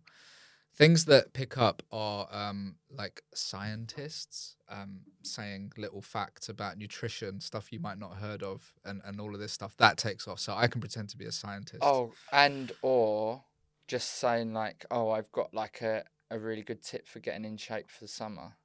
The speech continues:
Speaker 1: Mm. Also, anti-vax stuff does
Speaker 2: Watch
Speaker 1: very well.
Speaker 2: this. Okay.
Speaker 1: So
Speaker 2: Watch this.
Speaker 1: Oh, okay.
Speaker 2: Watch this. So, uh, Bilal, I don't know if you know this,
Speaker 1: Mm-hmm.
Speaker 2: but, uh, I've found a really good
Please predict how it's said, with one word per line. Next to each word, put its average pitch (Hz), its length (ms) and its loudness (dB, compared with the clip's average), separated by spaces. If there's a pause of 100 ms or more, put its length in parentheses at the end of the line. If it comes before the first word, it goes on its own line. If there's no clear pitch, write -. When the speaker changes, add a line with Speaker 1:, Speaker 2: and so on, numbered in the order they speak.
(140)
Speaker 1:
Mm. 120 280 -6 (180)
Also, 147 260 -6
anti-vax 127 640 -8
stuff - 380 -12
does 123 200 -14
Speaker 2:
Watch 117 100 -6
Speaker 1:
very 123 160 -6
well. 113 220 -8
Speaker 2:
this. 170 200 -16 (220)
Okay. 104 320 -18 (680)
Speaker 1:
So 110 400 -10 (640)
Speaker 2:
Watch - 260 -20
this. - 340 -20
Speaker 1:
Oh, 117 220 -2
okay. 107 360 -12 (240)
Speaker 2:
Watch - 300 -8
this. 92 360 -16 (960)
So, 160 200 4
uh, 147 400 6
Bilal, 151 420 6
I 147 120 4
don't 202 180 4
know 143 320 -2
if - 160 -12
you 123 100 -6
know 147 320 0
this, - 400 -12
Speaker 1:
Mm-hmm. 131 100 -6
Speaker 2:
but, 110 220 2 (240)
uh, 117 180 0
I've 135 200 -2
found 143 340 -4
a 127 60 -4
really 127 240 -4
good 127 420 -4